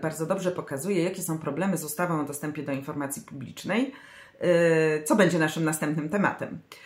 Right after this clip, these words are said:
Yy, otóż, yy, w maju dwa tysiące dwudziestego roku minister środowiska Michał Woś na antenie Radia Maryja i telewizji Trwam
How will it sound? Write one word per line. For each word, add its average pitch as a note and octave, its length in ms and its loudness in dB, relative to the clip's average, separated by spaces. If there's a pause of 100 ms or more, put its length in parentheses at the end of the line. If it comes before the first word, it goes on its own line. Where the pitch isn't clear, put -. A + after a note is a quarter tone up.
(220)
Yy, F3+ 220 6
otóż, C4+ 400 0
yy, F#3 220 6
w E3 80 0
maju B3 280 6
dwa F3 140 0
tysiące F3 440 -4
dwudziestego D#3+ 560 -4
roku G3+ 640 0
minister F3 440 -2
środowiska E3 640 -4
Michał C3+ 340 -2
Woś A#3 240 -2
na F3+ 80 0
antenie D#3+ 460 0
Radia D#3 300 0
Maryja C#3 440 2
i - 240 -6
telewizji C#3+ 520 -4
Trwam A#3+ 460 2